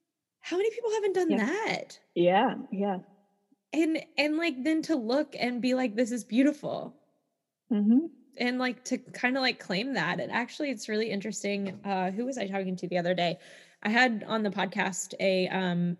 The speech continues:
Speaker 1: fam educator, uh, like, fertility awareness method edu-,
Speaker 2: Mm-hmm.
Speaker 1: educator. And we were talking about how, like, most of the time, the only time you're, you're, the goal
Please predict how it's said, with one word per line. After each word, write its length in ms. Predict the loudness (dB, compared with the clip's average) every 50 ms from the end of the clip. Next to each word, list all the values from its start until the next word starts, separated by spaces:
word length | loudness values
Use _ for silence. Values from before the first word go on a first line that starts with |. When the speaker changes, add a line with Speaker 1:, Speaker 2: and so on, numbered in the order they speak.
| _ _ _
Speaker 1:
fam 600 | -4 0 2 2 2 2 0 0 -2 -4 -4 -8 -12 _ -2
educator, 720 | -2 0 0 -2 0 2 2 2 4 4 2 2 2 2 2
uh, 260 | 2 2 4 4 4
like, 160 | 2 0 0 0
fertility 500 | -4 0 2 4 4 6 6 6 4 4
awareness 420 | 4 4 2 2 2 0 0 0
method 280 | -4 -4 -2 -2 -2 -2
edu-, 260 | -2 -4 -6 -8 -10 -10 -6
Speaker 2:
Mm-hmm. 120 | 2 4
Speaker 1:
educator. 440 | 6 8 8 8 8 8 6 4 2 -4 -12 -18 -20 -20 -20 -12 -2
And 100 | 0 2
we 100 | 4 4
were 100 | 4 4
talking 340 | 4 2 0 0 0 2 2
about 240 | 4 4 4 4 4
how, 360 | 2 2 2 2 4 6 6 6
like, 220 | 4 4 4 4
most 320 | 4 4 4 4 2 2
of 60 | 0 -2
the 60 | 0
time, 460 | 0 0 0 2 2 2 4 2 2 0 -2
the 180 | 0 2 2 2
only 220 | 2 2 2 0
time 280 | 0 0 0 2 2 2
you're, 340 | 2 4 4 2 2 0 -2 -4
you're, 320 | -2 0 0 0 0 -2 -2
the 120 | -2 -2 0
goal 800 | 0 4 6 8 8 10 10 10 10 10 8 8 2 0 -2